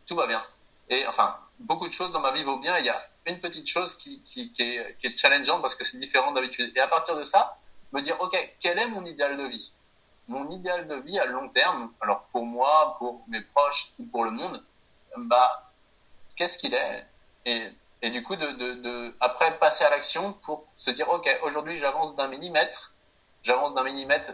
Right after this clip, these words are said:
vers cet idéal. » Je pense vraiment que c'est, c'est, il est temps là, d'être en création plutôt qu'en réaction par rapport à ce qui se passe.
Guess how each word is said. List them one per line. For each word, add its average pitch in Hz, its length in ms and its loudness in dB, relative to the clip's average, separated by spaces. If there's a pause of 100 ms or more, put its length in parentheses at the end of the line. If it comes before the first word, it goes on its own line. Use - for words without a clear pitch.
vers 135 140 4
cet 123 200 -4
idéal. » 113 440 0 (680)
Je - 40 -20
pense 127 120 2
vraiment 185 180 6
que - 80 -6
c'est, 147 140 -10
c'est, 127 300 -2
il 123 100 -2
est 120 80 -4
temps 139 160 4
là, 127 120 6
d'être 117 200 -6
en 113 120 4
création - 580 0
plutôt 123 240 -8
qu'en 113 140 -2
réaction 117 420 0
par 113 120 2
rapport - 160 2
à - 40 0
ce - 80 -12
qui - 80 -16
se - 60 -18
passe. - 280 -14